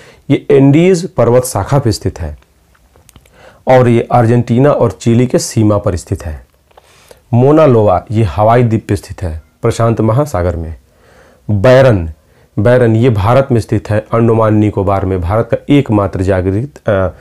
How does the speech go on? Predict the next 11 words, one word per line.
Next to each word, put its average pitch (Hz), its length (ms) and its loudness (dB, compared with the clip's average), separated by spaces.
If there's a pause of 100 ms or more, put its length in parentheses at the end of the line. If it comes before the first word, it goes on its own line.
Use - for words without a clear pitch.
(640)
जागृत 120 440 2
ज्वालामुखी 90 680 -2
यानी 131 220 2
सक्रिय 120 460 0
ज्वालामुखी। 87 640 -2 (580)
उसके 135 240 0
बाद 160 180 2
आता 104 260 0
है 92 180 -2 (140)
प्रसुप्त 135 400 -2
ज्वालामुखी। 87 680 -4